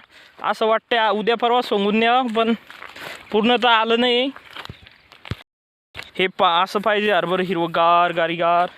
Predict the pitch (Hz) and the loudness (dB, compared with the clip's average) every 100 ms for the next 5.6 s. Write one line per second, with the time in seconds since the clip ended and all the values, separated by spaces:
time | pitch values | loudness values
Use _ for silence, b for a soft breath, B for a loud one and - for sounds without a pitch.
0 | B B - 190 220 240 254 - 247 254 | B B -8 -2 2 2 0 -2 -2 0
1 | 247 247 240 247 214 - 185 180 220 226 | 0 0 0 0 -2 -2 -4 -2 -2 -2
2 | 196 208 202 254 - 247 233 277 262 247 | -2 -2 -2 -4 0 0 0 0 0 0
3 | 226 165 - B B B - 180 247 247 | 0 -2 -8 B B B -4 2 2 2
4 | 220 196 185 220 196 202 190 208 214 202 | 2 0 0 0 0 0 2 0 0 -2
5 | 220 208 214 190 185 190 | -4 -2 -4 -4 -4 -2